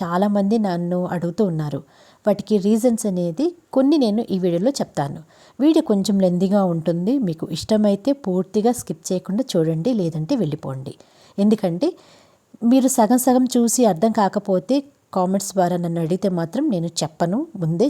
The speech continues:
చెప్తున్నాను. ఇక్కడ నేను కొన్ని మొక్కల్ని రీపోర్ట్ చేసుకున్నానండి. అంటే ఇవన్నీ కొత్త మొక్కలు అనమాట. కొన్నేమో మూడు మొక్కలు మీకు తెలిసిన మొక్కలేను, ఇంక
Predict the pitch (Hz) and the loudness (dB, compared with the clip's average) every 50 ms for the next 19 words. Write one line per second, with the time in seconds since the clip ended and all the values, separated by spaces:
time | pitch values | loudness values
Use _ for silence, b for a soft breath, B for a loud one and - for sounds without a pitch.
0 | - - 160 - - - 147 139 135 127 131 196 220 _ b b b b b b | 0 -4 -10 -8 -8 -10 -8 -8 -8 -10 -12 -14 -16 _ b b b b b b
1 | b b b b b b b b b b _ _ _ - 240 - - 254 269 349 | b b b b b b b b b b _ _ _ -4 -4 0 2 2 4 4
2 | 453 508 - _ _ _ _ _ _ - 220 226 226 240 320 311 - - 240 247 | 2 0 -4 _ _ _ _ _ _ 0 2 2 4 4 2 0 2 2 4 4
3 | 277 311 330 302 254 220 202 - - 208 196 196 214 294 415 - - 202 196 220 | 6 4 4 4 4 2 0 0 0 0 0 2 0 0 -2 -4 -6 -2 -2 -2
4 | 208 233 208 - - 180 165 - - - 170 160 156 156 151 151 147 147 - 147 | 0 0 -4 -2 -2 -4 -4 -4 -4 -4 -6 -4 -4 -4 -4 -6 -6 -6 -6 -8
5 | 147 - - 185 175 180 285 339 392 - - _ _ - - 180 151 180 180 190 | -8 -8 -8 -8 -6 -2 -2 -2 -2 -4 -8 _ _ -4 -4 -2 0 0 0 2
6 | 226 294 392 392 - - _ - - 190 - - 269 254 220 - - - 180 160 | 2 2 0 0 -4 -10 _ -6 -6 -4 0 0 2 2 2 0 0 -2 -2 0
7 | 156 151 147 147 - - - - - _ - 220 202 190 190 196 202 208 269 349 | -2 -4 -6 -6 -6 -8 -10 -10 -10 _ -2 0 0 0 2 0 0 2 0 0
8 | 392 320 226 202 202 214 208 208 202 190 190 - - 196 185 175 180 185 170 - | 0 0 0 2 2 2 2 2 0 -2 -2 -2 0 0 0 0 -2 -4 -6 -6
9 | 185 165 - 190 180 180 - - 196 180 160 160 - 170 156 151 156 156 185 285 | -8 -6 -4 -4 -4 -4 -4 -6 -6 -6 -6 -6 -6 -6 -4 -4 -6 -4 -4 -6
10 | 415 - B B B B B B B B B 254 254 | -6 -8 B B B B B B B B B 0 2